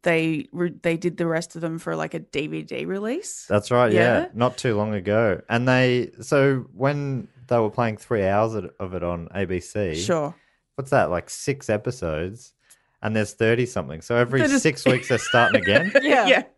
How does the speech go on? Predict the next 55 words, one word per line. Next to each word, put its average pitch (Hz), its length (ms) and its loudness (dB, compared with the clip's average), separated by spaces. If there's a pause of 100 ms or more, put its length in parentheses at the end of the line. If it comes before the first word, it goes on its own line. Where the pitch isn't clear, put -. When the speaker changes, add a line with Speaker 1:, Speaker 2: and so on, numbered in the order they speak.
(720)
Speaker 1:
I - 120 0
was 254 100 2
like, 262 240 2
"This 285 180 -2
is 302 100 -4
why 220 220 0
I've 202 120 0
seen 190 260 -4
it 180 100 -4
so 170 340 -2
many 165 220 -4
times, 175 380 0
Speaker 2:
Yeah. 127 80 6
Speaker 1:
just 185 140 -2
because 202 240 -2
I 196 80 0
just 185 180 -4
watched 185 320 -4
it 170 140 0
every 175 580 -2
<laughs> - 40 -20
week." 208 280 -2
Speaker 3:
Wow. 180 300 -8
Speaker 1:
And, 175 420 -4
yep, 262 220 -8 (100)
okay. 233 260 -8 (280)
Speaker 2:
So 175 120 2
the 175 140 2
two 196 220 0
monsters 151 500 -2
you 139 80 -2
were 123 60 0
talking 110 320 -4
about, 98 320 0
there's, 98 520 -2
uh, 90 200 -2
Sandy. 113 600 -6
Speaker 1:
Sandy 220 480 -4
Speaker 2:
He's 185 300 -4
Speaker 1:
and 185 80 -6
Speaker 2:
the 82 360 -4
sea - 500 -8
mon-, 123 240 -8
sea - 160 -4
Speaker 1:
Yeah, 240 140 4
he's 214 120 2
Speaker 2:
monster 220 40 2
Speaker 1:
like 214 100 2
Speaker 2:
or - 20 2
Speaker 1:
a 214 40 2
Speaker 2:
sea 127 200 -2
Speaker 1:
s-, 113 80 -2
Speaker 2:
demon? 131 460 -2
Speaker 1:
sea 220 260 -2
monster-y 151 720 -6